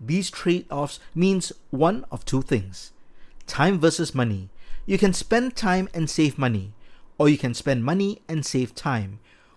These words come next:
Which resource is in shorter supply at the moment? Short-term gain versus long-term gain. You can save money now, but lose money in the long run, or you can spend money now and save money in the long run.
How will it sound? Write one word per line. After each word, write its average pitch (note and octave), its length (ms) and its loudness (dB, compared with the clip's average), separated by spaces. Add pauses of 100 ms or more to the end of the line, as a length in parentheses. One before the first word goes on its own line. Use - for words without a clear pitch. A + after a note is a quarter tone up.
(100)
Which - 280 2
resource F3+ 500 2
is - 160 -8
in C3 100 -2
shorter C#3 340 -4
supply B2+ 500 -2 (200)
at B2+ 200 -8
the C3 60 0
moment? G#2+ 500 0 (560)
Short-term E3 680 2
gain E3+ 380 0 (220)
versus F#3 380 2
long-term D3+ 480 2
gain. G2+ 360 -2 (280)
You E3+ 120 4
can C#3 140 4
save F#3 280 4
money F#3+ 240 2
now, D#3 380 0 (160)
but D#3 120 2
lose E3+ 300 4
money E3 220 2
in C3+ 220 0
the G#2 100 0
long D3+ 260 0
run, D#3+ 300 0 (260)
or G#3+ 100 6
you A3 80 6
can G3 160 2
spend B3 300 2
money F#3+ 240 2
now C3+ 320 0 (160)
and E3+ 180 0
save F#3+ 280 4
money C#3+ 420 0
in G3+ 140 2
the G#3 80 2
long C#3 260 4
run. F#2+ 260 -4